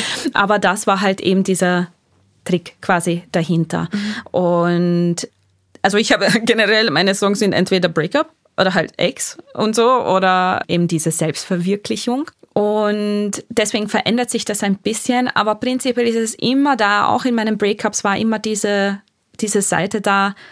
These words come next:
Speaker 2: du musst das machen, was für dich richtig ist und was für dich sich gut anfühlt und du musst dich nicht dafür rechtfertigen, dass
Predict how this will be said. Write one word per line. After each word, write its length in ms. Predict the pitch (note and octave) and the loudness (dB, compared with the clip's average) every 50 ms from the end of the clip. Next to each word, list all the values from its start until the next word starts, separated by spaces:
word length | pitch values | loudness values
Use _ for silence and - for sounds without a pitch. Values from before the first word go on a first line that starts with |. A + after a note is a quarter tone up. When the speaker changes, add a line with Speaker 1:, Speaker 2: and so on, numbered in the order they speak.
| - _ _ | -20 _ _
Speaker 2:
du 80 | - G#3 | -2 0
musst 320 | G3 G3+ G#3 G3+ - - | 2 2 0 -2 -4 -2
das 240 | F#3+ - F#3+ - - | -2 -2 -2 -2 -2
machen, 340 | G#3+ F#3 F3+ - - G3 F#3 | -4 -4 -2 0 0 0 2
was 160 | F#3 F3+ - | 0 0 -2
für 140 | - G3 F#3 | -2 -4 -4
dich 340 | - - F#3 F3 - - F#3+ | -4 -4 -6 -4 -4 -4 -4
richtig 380 | F3+ E3+ - - F#3 - - | -4 -4 -6 -6 -8 -6 -4
ist 180 | F3+ F3+ F3 - | -4 -4 -4 -4
und 160 | G3 F#3 F#3 | -2 -2 -2
was 180 | F#3 F#3 F3+ - | -2 -2 -2 -4
für 120 | - F#3+ | -6 -8
dich 320 | F3 - - F3 - - - _ _ _ _ _ - | -6 -6 -6 -6 -6 -8 -12 _ _ _ _ _ -10
sich 340 | - - F#3+ - - _ | -8 -6 -6 -6 -8 _
gut 300 | - G#3+ G#3+ G#3+ G#3+ - - | -8 -6 -6 -6 -6 -6 -4
anfühlt 400 | - F#3+ F#3+ F#3+ - F3+ F3 F3+ | -2 -2 -2 -2 -2 -4 -4 -4
und 100 | G3+ G3 | -4 -4
du 80 | G#3 G#3 | -2 -2
musst 400 | G3+ G#3 A3 A3 G#3 - - - | -2 -2 -2 -4 -4 -6 -6 -6
dich 160 | G3+ - - | -4 -4 -4
nicht 200 | G3 F#3 - - | -6 -6 -4 -6
dafür 300 | F3+ F3 - - F#3 F3+ | -8 -6 -4 -4 -4 -4
rechtfertigen, 760 | F3+ F3 F#3 - - - - - - - - F3+ F3+ F3+ F#3 - - - - - - - - - | -4 -4 -6 -6 -8 -6 -6 -6 -4 -4 -4 -2 0 0 -2 -2 -6 -10 -16 -16 -16 -18 -8 -4
dass 380 | F#3 F3+ F3+ - - - - | -2 -2 0 0 -2 -4 -6